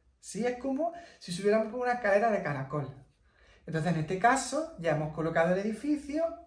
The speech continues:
pum, que sabemos que es un rascacielos, y lo subimos.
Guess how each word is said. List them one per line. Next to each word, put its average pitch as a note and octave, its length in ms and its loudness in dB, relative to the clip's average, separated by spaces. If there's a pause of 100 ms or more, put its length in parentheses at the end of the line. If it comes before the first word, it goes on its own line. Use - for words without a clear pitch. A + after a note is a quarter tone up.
(200)
pum, B3 440 0 (440)
que C#3+ 100 -6
sabemos C#3+ 320 -2
que D#3 80 -8
es D3+ 80 -6
un E3 80 -6
rascacielos, G#3+ 680 -2 (420)
y G#3 100 -2
lo G3 160 8
subimos. F#3 840 -2